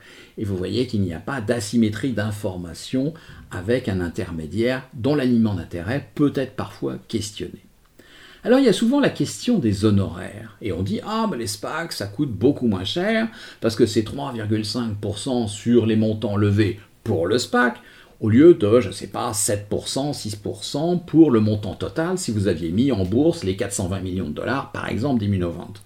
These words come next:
Simplement, les honoraires ne s'arrêtent pas aux trois virgule cinq pour cent du spac, parce qu'il faut ajouter les vingt pour cent maximaux des capitaux propres qui, finalement, ont été investis à coût nul.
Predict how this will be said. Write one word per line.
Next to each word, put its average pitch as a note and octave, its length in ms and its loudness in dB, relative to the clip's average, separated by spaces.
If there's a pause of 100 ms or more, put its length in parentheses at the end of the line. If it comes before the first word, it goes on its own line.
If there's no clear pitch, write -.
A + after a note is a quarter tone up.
(840)
Simplement, C4 580 2
les A2 460 4
honoraires C#3+ 380 0
ne G2 100 2
s'arrêtent G#2 420 -4
pas E3 220 0
aux G#2+ 80 -2
trois F#2+ 220 -8
virgule E2+ 300 -6
cinq F2+ 260 -8
pour - 200 -10
cent - 260 -10
du - 80 -18
spac, - 400 -14 (600)
parce B2+ 100 -6
qu'il G3 120 2
faut F3 120 4
ajouter A2 720 2
les G#2+ 140 4
vingt A2+ 260 0
pour G#2+ 240 -4
cent - 260 0 (100)
maximaux E2+ 600 -2 (540)
des A2+ 220 2
capitaux G#2+ 480 2
propres - 500 -4
qui, G3+ 220 -2
finalement, D#3 760 0
ont G#2+ 140 -2
été G2 260 -2
investis D#2 560 -6
à - 140 -10
coût B2 180 2
nul. D3+ 380 2